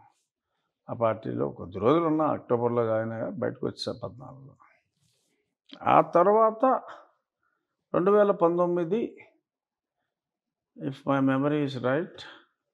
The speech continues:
మార్చ్ మూడో తారీఖు నేను జాయిన్ అయ్యా. మార్చి రెండవ తారీఖు ఎయిర్‌పోర్ట్‌లో కలిసాం.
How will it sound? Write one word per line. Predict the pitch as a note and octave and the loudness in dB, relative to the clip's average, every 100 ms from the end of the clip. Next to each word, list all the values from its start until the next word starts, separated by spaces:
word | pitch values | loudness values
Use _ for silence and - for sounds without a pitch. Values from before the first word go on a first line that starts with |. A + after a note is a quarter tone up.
| _ | _
మార్చ్ | - G#2+ A2+ C#3 D3+ D3+ C#3 | -8 -4 2 2 2 -2 -4
మూడో | B2 B2 C3 B2 | -2 0 0 -2
తారీఖు | B2 G2+ F#2+ - F#2 - _ _ _ _ _ _ _ _ _ _ _ _ _ _ _ C#4 B3+ | -4 -12 -12 -12 -14 -14 _ _ _ _ _ _ _ _ _ _ _ _ _ _ _ _ -14
నేను | C3+ C3 | -8 -6
జాయిన్ | A#2+ A2+ A2+ | -2 -4 -4
అయ్యా. | G2 - C#4+ G#3+ | -10 -12 -14 -8
మార్చి | D3+ D3+ D3+ - | -4 -2 -4 -6
రెండవ | C#3+ C3 C3+ C#3+ | -4 -2 0 -2
తారీఖు | C3+ B2 B2+ D#3+ G#3 | -2 -4 -4 -6 -6
ఎయిర్‌పోర్ట్‌లో | F#3+ C#3+ C3+ C#3 B2 - D#3 | -2 -2 -4 -4 -4 -4 -4
కలిసాం. | G#2+ G2 | -6 -8